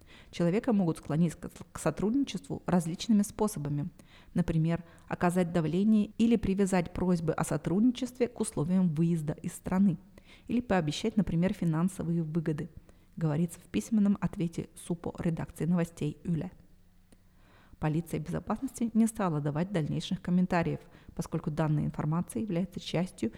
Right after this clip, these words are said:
ее конфиденциальной оперативной деятельности. В то же время в супо подчеркивает, что речь не идет о масштабном явлении. На прошлой неделе пятнадцать человек нелегально пересекли восточную границу Финляндии по пересеченной местности и попросили убежища.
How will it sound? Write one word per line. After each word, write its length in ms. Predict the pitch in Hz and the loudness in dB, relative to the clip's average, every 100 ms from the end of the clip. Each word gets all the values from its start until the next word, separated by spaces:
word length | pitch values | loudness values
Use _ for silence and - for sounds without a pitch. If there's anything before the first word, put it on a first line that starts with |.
| - - | -10 -2
ее 240 | 170 180 | 2 0
конфиденциальной 1120 | - 175 165 165 160 156 - 147 180 214 214 - | 0 -2 -2 0 0 0 -2 -2 2 2 2 0
оперативной 560 | 175 151 - 165 170 | -2 -2 0 2 2
деятельности. 680 | 151 156 - 185 - - 185 - _ - _ - - - - - | 0 -4 -4 -8 -8 -12 -14 -16 _ -20 _ -20 -20 -20 -20 -4
В 60 | |
то 100 | 175 | 0
же 100 | 170 | 0
время 280 | 160 160 156 | 0 0 -2
в 40 | |
супо 240 | - 196 269 | -2 -4 -4
подчеркивает, 640 | - - 160 156 156 151 | -8 -4 -4 -4 -4 -4
что 180 | - - | -6 -6
речь 300 | 185 220 - - - - - | -2 -4 -6 -20 -20 -6 4
не 240 | 190 214 | 8 8
идет 260 | 175 165 - | 6 0 0
о 60 | 165 | 0
масштабном 640 | 151 147 - 151 165 160 | 0 -2 -4 -2 0 2
явлении. 580 | 156 160 175 151 151 190 - - - _ - - - | 0 0 0 0 0 -4 -10 -20 -20 _ -20 -12 -2
На 120 | 160 | -2
прошлой 320 | 147 151 165 | -2 -4 0
неделе 380 | 156 165 233 285 - - - - | 0 2 0 0 -8 -20 -10 0
пятнадцать 420 | 208 196 180 - | 4 4 4 -2
человек 400 | 160 156 190 - | -4 0 0 2
нелегально 460 | 208 175 156 156 | 2 2 0 0
пересекли 480 | 147 - 156 160 214 | -2 -4 -4 -4 -2
восточную 480 | 208 - 156 - 147 | -2 -2 -6 -4 -4
границу 340 | 151 151 - - | -2 -2 -4 -6
Финляндии 500 | 160 180 233 220 220 - - | -2 2 2 0 -4 -12 -8
по 60 | |
пересеченной 600 | - 175 170 - 165 147 | -2 0 0 -2 0 0
местности 500 | 143 202 - 226 - | 0 -2 -4 -12 -10
и 100 | - 202 | -6 -4
попросили 460 | 185 165 - 180 | -2 -4 -2 0
убежища. 560 | 185 151 147 - - | 0 0 -4 -6 -12